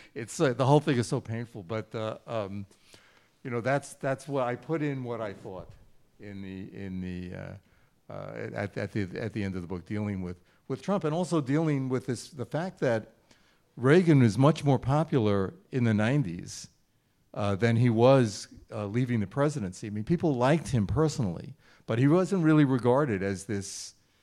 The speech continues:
you know, the, the second coming of, uh, of, uh, you know, Franklin Roosevelt or Abraham Lincoln or anything like that. I mean, he was rated about as well as, uh, as, as Jimmy Carter, and, uh,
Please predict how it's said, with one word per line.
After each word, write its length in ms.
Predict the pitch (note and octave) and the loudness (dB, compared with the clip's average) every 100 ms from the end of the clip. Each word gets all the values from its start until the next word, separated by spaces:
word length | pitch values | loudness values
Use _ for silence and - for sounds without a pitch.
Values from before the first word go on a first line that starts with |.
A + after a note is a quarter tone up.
| _ _ _ | _ _ _
you 100 | A#2 | -6
know, 140 | G#2+ | -4
the, 240 | F#2+ A2 G2+ | -4 -6 -6
the 120 | G#2+ | -8
second 380 | - C3+ C3+ A#2 | -2 0 0 -4
coming 480 | B2 C3 C3+ A2 G2 | -2 0 2 0 0
of, 380 | G2 F#2 F2+ | -2 -4 -8
uh, 280 | G2 F#2+ F#2 - | -6 -4 -4 -8
of, 200 | G2 F#2 G2 | -12 -12 -12
uh, 120 | G2 - - | -12 -14 -16
you 80 | - | -14
know, 100 | G#2 | -14
Franklin 500 | - B2+ A#2+ - G#2+ | -8 -4 -4 -6 -6
Roosevelt 500 | G#2+ B2+ G#2+ G2+ G2 | -4 -4 -4 -8 -8
or 160 | G2+ G#2 A2 | -12 -12 -10
Abraham 540 | G#2+ A2 A2 A2 G2+ | -8 -4 -2 -2 -2
Lincoln 300 | A#2+ B2+ G2 | -4 -4 -6
or 80 | G2+ | -6
anything 280 | G#2+ A2+ A2+ | -6 -8 -10
like 200 | G#2 - | -12 -16
that. 180 | - F3+ _ _ _ - | -18 -20 _ _ _ -6
I 60 | |
mean, 340 | A#2+ A#2+ B2 A#2+ - _ | -2 0 -2 -6 -12 _
he 180 | E3 G3 | -2 2
was 360 | G#3 D3+ - - | 2 2 -4 -14
rated 640 | D3+ D#3+ D#3 E3 D#3+ B2+ | -10 0 2 4 2 2
about 240 | A#2+ A#2+ | 0 -2
as 120 | A#2 | -2
well 320 | G#2 A#2+ C3+ C3+ | -2 0 2 2
as, 360 | A#2+ G#2+ - | 0 -4 -4
uh, 200 | A#2 A2 C3 | -4 -4 -6
as, 240 | A#2 A2+ | -8 -8
as 240 | - A2 | -8 -8
Jimmy 240 | - B2+ B2 | -4 -4 -4
Carter, 400 | - C#3+ D#3 - - - | -6 -10 -10 -16 -20 -12
and, 460 | A2 G#2+ G#2 G2+ | -8 -6 -4 -4
uh, 260 | G#2 G#2 | -6 -6